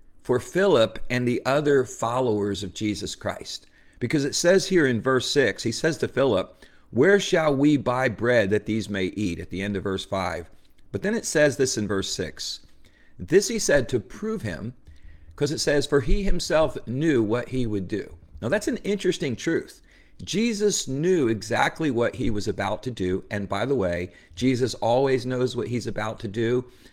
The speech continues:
But he was taking this moment of his, let's say, his sovereign work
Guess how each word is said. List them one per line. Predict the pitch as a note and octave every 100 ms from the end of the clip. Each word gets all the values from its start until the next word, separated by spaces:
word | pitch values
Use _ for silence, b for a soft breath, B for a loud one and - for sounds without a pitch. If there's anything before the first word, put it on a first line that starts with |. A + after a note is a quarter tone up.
| B B
But | B2+ C3
he |
was | A#2+ A#2+
taking | - - F#3+ G#3 A3 D#3
this | C3+ A#2+ A#2+
moment | A#2 C3+ E3 G#2+ F#2+ -
of | A2 G#2+
his, | - C3+ D#3+ D#3 A2+ G2 - -
let's | A#2+
say, | - B2
his | A#2+ B2 -
sovereign | C3 D3+ C3+ A2+ G2
work | B2+ E3+ F2 - -